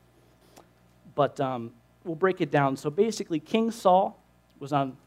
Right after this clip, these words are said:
and the Isra-, Israelites were on one side of a valley. Philistines are on the other side of a valley. And in between is the valley of Elah. And Goliath would come out every day and challenge the army of Saul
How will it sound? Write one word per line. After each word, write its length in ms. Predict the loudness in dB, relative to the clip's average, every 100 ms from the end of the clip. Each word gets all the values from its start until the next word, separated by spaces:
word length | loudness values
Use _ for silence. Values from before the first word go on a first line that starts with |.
| _ -4
and 100 | -4
the 80 | 0
Isra-, 300 | 0 0 -4 0
Israelites 720 | 2 2 0 -2 0 -2 -2
were 60 | -4
on 180 | -2 -2
one 180 | 0
side 160 | 6 6
of 100 | 6
a 60 | 2
valley. 400 | 2 4 2 -6 _ _ _ _ -20 _ _ 2
Philistines 520 | 6 6 4 0 4
are 60 | 4
on 100 | 4
the 80 | 2
other 240 | 0 0
side 220 | 4 4
of 100 | 4
a 60 | 0
valley. 400 | -2 -2 -4 -10 _ _ _ _ _
And 80 | 0
in 100 | 2
between 600 | 2 -2 0 2 4 0 0
is 300 | -2 -4 -6
the 140 | -4
valley 420 | 2 4 4 2
of 100 | 0
Elah. 360 | -2 -10 -12 -14 _ _ _ _ _ _ _ -6
And 120 | -2
Goliath 720 | 2 2 2 -2 -4 -10 -20 _ -20
would 160 | -20
come 240 | 0 2 6
out 240 | 4 2 2
every 480 | 6 6 4 -10 -10
day 480 | -4 2 2 0 -10 _ -14
and 140 | -14
challenge 440 | -6 0 2 0 -2
the 60 |
army 280 | -6 -6 -6
of 100 | -8
Saul 420 | -2 2 2 0